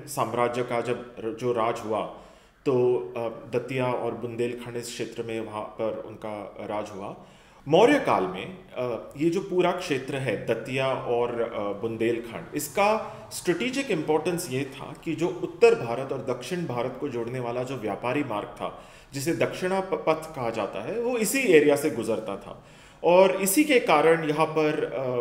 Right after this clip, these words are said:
अ, जो, अ, बौद्ध भिक्षु या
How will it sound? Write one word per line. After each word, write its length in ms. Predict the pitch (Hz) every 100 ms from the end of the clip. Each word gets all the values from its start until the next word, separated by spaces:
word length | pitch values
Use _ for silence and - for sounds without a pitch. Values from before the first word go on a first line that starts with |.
| - - - - _ -
अ, 280 | 120 107 117
जो, 420 | 127 120 113 -
अ, 80 | 117
बौद्ध 440 | 107 135 143 135
भिक्षु 640 | 123 123 - 139 113 110 110
या 460 | 110 110 107 -